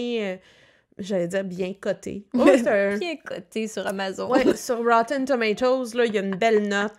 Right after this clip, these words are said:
Speaker 1: euh, vraiment, ça, c'est, non, mais tu sais, c'est, c'est quelque chose qui est intense, mais qui est très recommandé, ou en tout cas qui était très recommandé par ma, mon neuro, donc, euh, puis ils ont un bon pourcentage de succès, puis tout ça,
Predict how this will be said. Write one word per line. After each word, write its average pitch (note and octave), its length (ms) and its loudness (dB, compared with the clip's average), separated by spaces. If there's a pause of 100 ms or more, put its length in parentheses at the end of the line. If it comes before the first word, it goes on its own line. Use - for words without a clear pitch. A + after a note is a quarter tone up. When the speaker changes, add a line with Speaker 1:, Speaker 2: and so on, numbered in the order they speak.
(120)
Speaker 1:
euh, F3+ 380 0
vraiment, G#3+ 400 -4
ça, F3+ 340 -2
c'est, - 180 -10
non, A3 140 0
mais A3 180 -2
tu G3 100 -12
sais, C4+ 140 -4
c'est, G#3 280 -6 (440)
c'est A#3 120 -10
quelque A3 200 -4
chose B3 200 -2
qui G#3+ 200 -6
est G3+ 160 -8
intense, A3+ 720 -4
mais G3+ 120 -6
qui G#3 120 -12
est G3+ 100 -14
très A3+ 280 -4
recommandé, G#3 800 -4 (400)
ou G3+ 180 -4
en F#3 80 -4
tout - 60 -14
cas G3+ 100 -6
qui G3+ 120 -8
était F#3+ 120 -8
très F#3+ 220 -2
recommandé F#3 420 -4
par F#3 180 -10
ma, F3 140 -10 (180)
mon F#3+ 220 -6
neuro, B3 480 -2
donc, G3+ 320 -4
euh, F3+ 140 -2 (360)
puis G#3+ 180 -8
ils G3+ 80 -2
ont F#3+ 120 -2
un F#3 120 -2
bon G#3 220 -2
pourcentage F#3+ 560 -6
de F#3+ 120 -6
succès, - 580 -8
puis - 80 -20
tout - 140 -18
ça, B3 240 -6